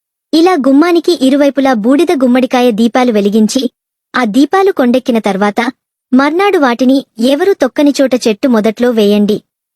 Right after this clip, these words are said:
కాలాష్టమి శక్తివంతమైన రోజున మిరియాల దీపం, గుమ్మడికాయ దీపాలు వెలిగించడం వల్ల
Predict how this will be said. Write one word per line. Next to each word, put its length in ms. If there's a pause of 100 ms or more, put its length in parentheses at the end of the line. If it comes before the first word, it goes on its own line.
(200)
కాలాష్టమి 600
శక్తివంతమైన 800
రోజున 340
మిరియాల 420
దీపం, 460 (440)
గుమ్మడికాయ 520
దీపాలు 420
వెలిగించడం 600
వల్ల 240